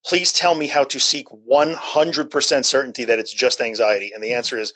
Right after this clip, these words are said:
you will never, ever get that. You just have to go based on the odds and understand that you are, you are magnifying the threat beyond what it really is,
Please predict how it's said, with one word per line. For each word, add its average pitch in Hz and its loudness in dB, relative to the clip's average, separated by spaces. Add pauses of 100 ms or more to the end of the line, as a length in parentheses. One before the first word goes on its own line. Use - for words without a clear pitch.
(260)
you 123 -20
will 117 -2
never, 123 2
ever 123 4
get 107 -2
that. 80 -8 (440)
You 113 -20
just 127 0
have 151 2
to 156 -8
go 143 4
based 139 0
on 127 -2
the 131 -4
odds 147 2
and 123 2
understand 127 -2
that 117 -2
you 120 -6
are, 113 6 (280)
you 123 0
are 117 6
magnifying 123 0
the 107 -10
threat 123 0
beyond 110 -2
what 107 -4
it 104 -8
really 104 -6
is, 90 -8